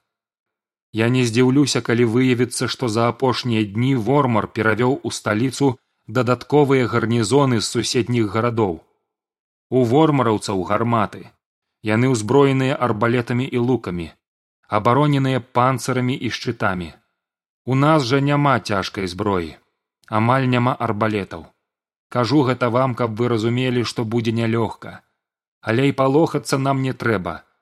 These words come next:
таму што яны бароняць толькі сваю ўладу, а мы баронім Эферыю і ўсё, што дорага нашаму сэрцу. Нам нельга іх баяцца, і нам нельга іх недаацэньваць. Сёння ўсё вырашыцца».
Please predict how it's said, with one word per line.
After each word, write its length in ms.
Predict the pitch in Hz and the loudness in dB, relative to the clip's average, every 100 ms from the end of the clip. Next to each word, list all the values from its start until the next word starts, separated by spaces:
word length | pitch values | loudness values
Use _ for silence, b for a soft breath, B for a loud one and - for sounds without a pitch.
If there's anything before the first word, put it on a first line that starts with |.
| _ | _
таму 220 | 113 123 | -4 -2
што 180 | 113 117 | -2 -2
яны 260 | 110 113 120 | 0 2 0
бароняць 540 | 104 113 120 117 - | 0 0 0 -2 -4
толькі 320 | - 107 110 | -4 -4 -2
сваю 380 | 104 113 110 113 | -4 -2 2 2
ўладу, 380 | 117 127 98 - - _ _ _ _ | 2 0 -2 -6 -14 _ _ _ _
а 140 | - 127 | -2 0
мы 300 | 131 143 120 | 2 2 2
баронім 520 | 107 123 139 131 127 123 | 2 2 2 2 0 -4
Эферыю 640 | - 123 139 139 120 123 - | -4 -2 0 2 2 0 -2
і 140 | 127 | -4
ўсё, 240 | 110 143 135 | 0 0 0
што 220 | - 127 | 0 -2
дорага 420 | 107 131 113 110 | 0 2 0 0
нашаму 400 | 113 110 117 110 | -2 -2 -4 -6
сэрцу. 540 | 107 127 117 - 101 - _ _ _ _ _ - | -4 -2 -4 -4 -16 -18 _ _ _ _ _ -2
Нам 320 | 131 156 160 | 2 4 6
нельга 320 | 160 160 123 139 | 6 4 2 0
іх 160 | 117 | -2
баяцца, 640 | 117 117 110 92 - - - _ _ _ | -2 0 0 -4 -10 -16 -20 _ _ _
і 100 | 120 | 0
нам 220 | 127 131 135 | 2 2 2
нельга 320 | 156 139 139 | 2 2 2
іх 240 | 143 123 131 | 0 0 -2
недаацэньваць. 840 | 139 127 123 - 107 98 92 - - _ _ _ _ _ | -2 0 -2 -4 -4 -4 -6 -10 -18 _ _ _ _ _
Сёння 480 | - - 135 131 131 | -8 0 2 2 -2
ўсё 260 | 117 117 104 | -4 -4 -4
вырашыцца». 600 | 107 98 - - - - | -2 -4 -8 -10 -12 -12